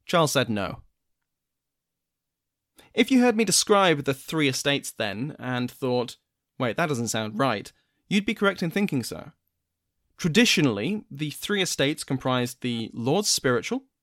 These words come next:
the lords temporal, and the commons, the bishops, the nobility, and the burghers, those who pray, those who fight, and those who work. The monarch is not traditionally included among the estates.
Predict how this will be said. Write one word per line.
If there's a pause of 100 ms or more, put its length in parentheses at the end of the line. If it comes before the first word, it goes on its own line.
(100)
the
lords
temporal, (200)
and
the
commons, (420)
the
bishops, (220)
the
nobility, (260)
and
the
burghers, (640)
those
who
pray, (360)
those
who
fight, (240)
and
those
who
work. (1040)
The
monarch (120)
is
not
traditionally
included
among
the
estates.